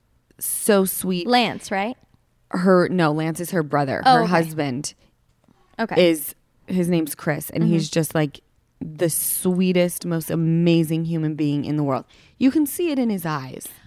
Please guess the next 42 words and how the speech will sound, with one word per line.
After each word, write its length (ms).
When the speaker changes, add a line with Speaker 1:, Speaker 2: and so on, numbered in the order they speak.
Speaker 2:
See, 380
that's 320
what 100
I 100
think 280
it 100
is 160
when 100
I 120
say, 200
"Oh, 160
I 100
can 200
read 280
people." 300
I 140
pride 300
myself 320
on 120
reading 280
people. 220
I 120
know 320
within 280
a, 160
the 100
first 280
few 140
seconds 400
if 80
they're 120
a 40
good 180
person 320
or 80
not. 200
Speaker 1:
Right. 240
Like, 140
there's 220
many 220
people 480
who 380